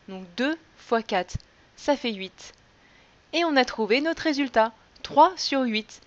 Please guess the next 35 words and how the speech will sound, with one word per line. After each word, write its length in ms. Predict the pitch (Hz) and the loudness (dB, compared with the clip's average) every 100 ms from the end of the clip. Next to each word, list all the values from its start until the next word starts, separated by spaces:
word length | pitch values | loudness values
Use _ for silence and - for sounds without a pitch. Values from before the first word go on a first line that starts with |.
| - - | -20 -6
La 140 | 190 190 | 0 0
quantité 440 | 254 262 277 254 | 0 -2 -2 -2
de 80 | 196 | -2
farine 480 | - 214 208 180 180 | 2 2 2 -4 -6
qu'il 220 | 269 254 | -6 -4
te 100 | 208 | -6
faut, 260 | - 226 285 | -4 -4 -4
c'est 280 | - 233 - - _ - | -4 -6 -6 -18 _ -2
trois 220 | 330 320 | 2 2
huitièmes 540 | 226 208 208 240 247 | 0 -2 -2 0 -4
du 160 | 220 240 | -6 -6
pot 160 | 220 | -4
de 60 | 226 | -6
farine. 480 | - 202 185 180 185 - _ _ _ _ _ - | -4 -6 -4 -8 -12 -20 _ _ _ _ _ -20
Trois 260 | - 277 | -4 -2
huitièmes. 540 | 254 190 - 180 139 180 _ _ _ _ _ _ - - - - - _ _ _ | -2 -6 -10 -8 -8 -12 _ _ _ _ _ _ -20 -20 -20 -20 -20 _ _ _
Je 140 | 226 311 | -4 0
te 140 | 311 | 0
propose 420 | - 226 254 302 | 0 -2 0 -2
de 100 | 233 | 0
représenter 480 | 226 226 233 214 202 | -2 -2 -2 -4 -6
tout 180 | - 294 | -8 -6
ça 200 | - 349 | 0 0
sous 160 | 285 233 | -2 -2
forme 260 | 277 277 | -2 0
d'un 140 | 233 208 | -2 -4
dessin. 340 | 196 - 160 - - - _ | -8 -8 -14 -14 -20 -20 _
Alors 240 | 196 185 190 | -8 -6 -4
on 60 | |
va 120 | 190 185 | -2 -2
dessiner 440 | 220 - 233 233 | -2 -2 0 0
notre 300 | 202 185 202 | 0 -4 -8
pot 220 | - 208 | -4 -4
de 60 | - | -4
farine. 580 | 202 180 190 285 320 | -6 -4 -4 -6 -8